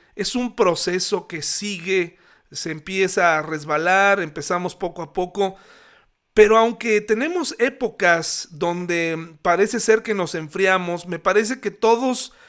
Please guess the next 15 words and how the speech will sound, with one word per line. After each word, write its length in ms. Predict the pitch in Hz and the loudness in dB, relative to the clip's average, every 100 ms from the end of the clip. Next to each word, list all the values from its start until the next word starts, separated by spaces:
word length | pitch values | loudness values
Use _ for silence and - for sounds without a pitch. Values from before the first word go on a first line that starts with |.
| - - | -20 -14
los 300 | 180 185 185 | -2 0 0
que 100 | - | 0
amamos 460 | 170 190 214 214 190 | 0 2 0 0 0
al 160 | 165 | -4
Señor, 520 | - 156 170 190 208 208 | -4 -6 -4 -2 -2 2
todos 220 | 220 214 | 4 6
los 160 | 185 | 4
que 160 | - 175 | -2 -4
decimos 720 | 160 - 220 214 202 185 - _ _ _ _ | -4 -4 -2 0 0 -2 -8 _ _ _ _
servirle, 960 | - - 170 165 208 226 214 190 190 214 | -8 -2 -2 -2 -4 -2 2 2 2 0
eh, 320 | 175 156 151 160 | -8 -8 -8 -8
los 220 | 170 - | -8 -6
que 160 | 208 190 | -2 -2
hemos, 520 | 240 247 220 - _ _ _ _ _ | 0 0 0 -6 _ _ _ _ _
eh, 460 | 156 160 156 170 175 | -14 -12 -14 -16 -20